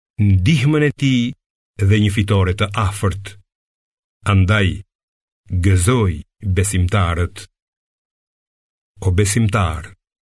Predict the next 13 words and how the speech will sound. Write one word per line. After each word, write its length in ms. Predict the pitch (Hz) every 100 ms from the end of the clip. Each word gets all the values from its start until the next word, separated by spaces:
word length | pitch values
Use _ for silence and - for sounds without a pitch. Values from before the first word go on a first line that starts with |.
| _ _ _ _ -
bëhuni 600 | 95 156 139 120 113 113
ndihmësit 680 | 107 101 101 131 104 98 95
e 60 | 92
Allahut, 560 | 85 92 92 104 101 101 _ _ _ _ _ 110
ashtu 280 | 113 151
siç 220 | 139 143 131
u 60 |
tha 180 | 104 135
dishepujve 640 | 101 104 135 113 123 107 101
Isai, 640 | 95 - 131 95 85 78 - _
i 120 | - 101
biri 340 | 110 160 123
Merjemes. 680 | 92 82 85 90 101 98